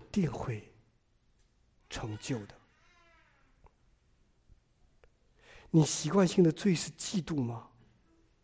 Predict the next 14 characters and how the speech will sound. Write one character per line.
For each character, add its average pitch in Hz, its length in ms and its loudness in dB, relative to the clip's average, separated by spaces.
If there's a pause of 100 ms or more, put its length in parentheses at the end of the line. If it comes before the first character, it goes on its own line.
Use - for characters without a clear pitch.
(1080)
是 - 240 -4
自 - 220 -6
私 - 460 0
吗？ 175 340 0 (1080)
是 - 160 -4
虚 - 380 2
荣 156 220 4
吗？ 135 320 -2 (3750)
你 175 120 8
习 - 280 -2
惯 247 180 4
性 220 180 2
的 208 80 6
罪 202 560 2